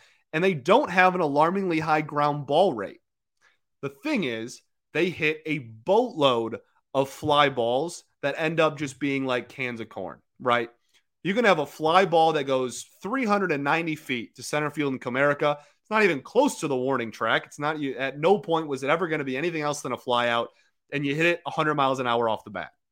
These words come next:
right? And it's just a routine, lazy fly ball.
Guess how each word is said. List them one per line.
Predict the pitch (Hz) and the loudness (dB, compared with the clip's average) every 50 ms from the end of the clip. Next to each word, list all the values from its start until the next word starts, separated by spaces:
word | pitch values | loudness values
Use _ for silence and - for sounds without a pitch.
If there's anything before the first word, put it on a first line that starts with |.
| _ _ _ _ _ _ _ _ _ | _ _ _ _ _ _ _ _ _
right? | 123 131 135 143 | 2 2 2 2
And | 165 170 | 2 0
it's | 170 - | -2 -2
just | 226 208 - | -6 -2 0
a | - 175 | 2 2
routine, | 147 139 147 208 269 277 262 - - - 233 233 226 214 170 | 2 0 0 2 2 2 0 -2 -4 -6 -4 -4 -2 -4 -4
lazy | 147 151 170 202 214 190 165 196 180 | -2 -2 -2 -2 -2 -4 -6 -8 -10
fly | - - 151 143 135 127 | -6 -4 -2 0 0 -2
ball. | 131 110 92 - - | -2 -6 -10 -10 -14